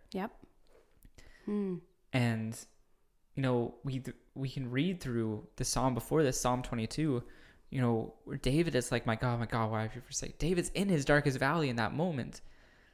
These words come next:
Speaker 2: But then we read the next one where he shows this, where it's, "Even though I walk through the darkest valley,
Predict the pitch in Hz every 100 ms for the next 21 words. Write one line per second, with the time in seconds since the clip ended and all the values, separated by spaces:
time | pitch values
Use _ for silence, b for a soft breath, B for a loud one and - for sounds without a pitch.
0 | b b b - - 151 151 151 147 147
1 | 156 147 131 123 - 139 127 139 139 -
2 | - 127 120 - 135 139 131 123 117 120
3 | 123 - 123 117 110 110 110 107 104 104